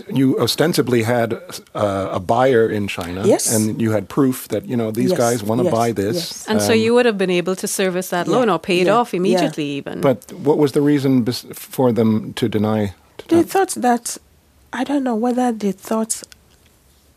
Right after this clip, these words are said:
Speaker 2: I don't know, but they t-, told me I didn't have any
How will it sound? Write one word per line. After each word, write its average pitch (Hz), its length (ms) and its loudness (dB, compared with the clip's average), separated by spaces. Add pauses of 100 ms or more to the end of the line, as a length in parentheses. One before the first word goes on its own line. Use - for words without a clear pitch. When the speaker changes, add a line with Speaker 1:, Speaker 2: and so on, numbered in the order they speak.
Speaker 2:
I - 120 -2
don't 294 220 4
know, 277 360 0 (400)
but 220 160 2
they 226 120 4
t-, - 120 -14 (300)
told 269 320 2
me 214 160 2
I 190 80 2
didn't 208 300 -2
have 185 260 2
any 180 460 2